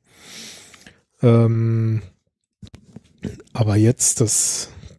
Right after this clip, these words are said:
bei dem Zehner mit neuem Akku, das hält echt gut. Also ich weiß jetzt nicht auch,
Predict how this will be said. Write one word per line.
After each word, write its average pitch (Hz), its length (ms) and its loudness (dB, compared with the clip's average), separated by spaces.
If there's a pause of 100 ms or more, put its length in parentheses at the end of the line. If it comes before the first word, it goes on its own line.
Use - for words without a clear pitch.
(120)
bei 113 140 -6
dem 107 200 -6
Zehner 131 300 2
mit 123 140 -4
neuem 117 280 -4
Akku, 151 320 -6
das - 560 -2 (300)
hält 131 300 0
echt 139 240 -6
gut. 131 340 -10
Also 113 400 -10
ich - 100 -20
weiß 156 220 4
jetzt 139 160 -2
nicht 143 220 4
auch, 135 300 2